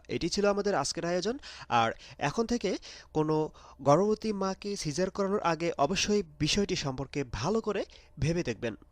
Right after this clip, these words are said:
ভিডিওটি ভালো লাগলে অবশ্যই একটি লাইক দিয়ে আপনার ব্যক্তিগত মতামত আমাদেরকে কমেন্ট করে লিখে জানান। এবং আপনার স্বাস্থ্য ও সৌন্দর্য বিষয়ক নিত্য নতুন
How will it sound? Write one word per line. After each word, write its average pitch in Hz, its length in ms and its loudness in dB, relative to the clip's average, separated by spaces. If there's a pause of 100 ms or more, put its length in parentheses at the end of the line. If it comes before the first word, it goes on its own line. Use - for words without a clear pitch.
(1000)
ভিডিওটি 143 300 2
ভালো 160 240 4
লাগলে 175 260 2
অবশ্যই 180 560 0
একটি 135 200 -4
লাইক 127 240 2
দিয়ে 175 160 0
আপনার 160 240 -4
ব্যক্তিগত 143 460 -2
মতামত 135 560 -2
আমাদেরকে 117 520 -6
কমেন্ট 127 300 0
করে 196 160 -2
লিখে 170 220 -4
জানান। 110 280 -4 (600)
এবং 123 240 0 (680)
আপনার 131 400 2 (160)
স্বাস্থ্য 180 380 -2
ও 185 80 2
সৌন্দর্য 175 500 -2
বিষয়ক 180 420 -4
নিত্য 170 240 -4
নতুন 175 380 -2